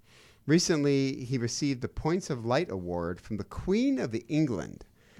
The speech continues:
for his exemplary volunteer service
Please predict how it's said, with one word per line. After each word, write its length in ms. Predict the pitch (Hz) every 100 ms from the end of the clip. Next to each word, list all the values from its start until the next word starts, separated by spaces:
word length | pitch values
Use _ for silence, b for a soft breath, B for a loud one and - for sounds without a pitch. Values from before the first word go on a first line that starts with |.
| b b -
for 140 | 127
his 200 | 135 113
exemplary 880 | 110 110 147 151 135 131 127 127 120
volunteer 540 | 113 117 120 - 123
service 560 | 110 - 113 110 107